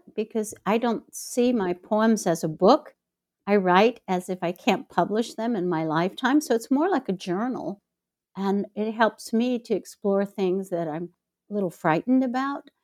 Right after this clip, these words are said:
to overcome fear. A lot of the poems about aging, I didn't realize <laughs> they were about shame. They were more about fear, like, "Oh my God, what's that? What happened to my eye?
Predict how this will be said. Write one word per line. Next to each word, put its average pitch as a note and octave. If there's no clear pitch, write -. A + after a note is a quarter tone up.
to -
overcome F#3
fear. C4
A A3+
lot B3
of C4+
the G3+
poems A3+
about F3
aging, G3+
I G3+
didn't B3
realize G3+
<laughs> -
they B3+
were A#3+
about G#3
shame. A#3
They -
were D#4+
more C#4
about G#3+
fear, A#3
like, E3
"Oh F4
my D4+
God, B3+
what's A#3+
that? B3+
What F4
happened F#4
to C#4
my B3
eye? C4+